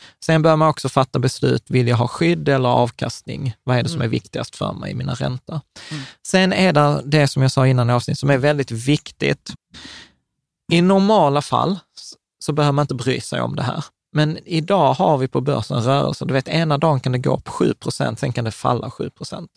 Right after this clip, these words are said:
Speaker 1: När man då ombalanserar, särskilt de stora delarna, till exempel om man ska flytta femtio procent av värdet i en global fond och man har liksom flera hundratusen,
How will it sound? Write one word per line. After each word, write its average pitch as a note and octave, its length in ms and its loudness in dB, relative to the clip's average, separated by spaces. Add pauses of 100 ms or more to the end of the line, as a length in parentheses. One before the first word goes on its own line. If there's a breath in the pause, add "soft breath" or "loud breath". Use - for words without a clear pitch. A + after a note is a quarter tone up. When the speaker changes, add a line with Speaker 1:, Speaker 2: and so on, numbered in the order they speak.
(760 loud breath)
Speaker 1:
När E3+ 360 4
man D3+ 160 2
då F3+ 100 4
ombalanserar, C3 680 0
särskilt D3+ 340 -2
de C3+ 100 -2
stora D3 460 2
delarna, D3+ 360 2
till - 20 -2
exempel B2+ 360 -2
om A#2+ 60 0
man B2 140 0
ska - 200 -4
flytta - 420 -2
femtio A2+ 420 -4
procent A#2 400 -4
av A#2 80 0
värdet A#2+ 360 0
i - 20 -2
en C3 60 -2
global B2+ 400 2
fond - 280 -6
och A#2 60 -6
man A#2 140 -4
har C3 220 -4
liksom C3+ 240 -8
flera A#2 280 -4
hundratusen, C#3+ 1040 -2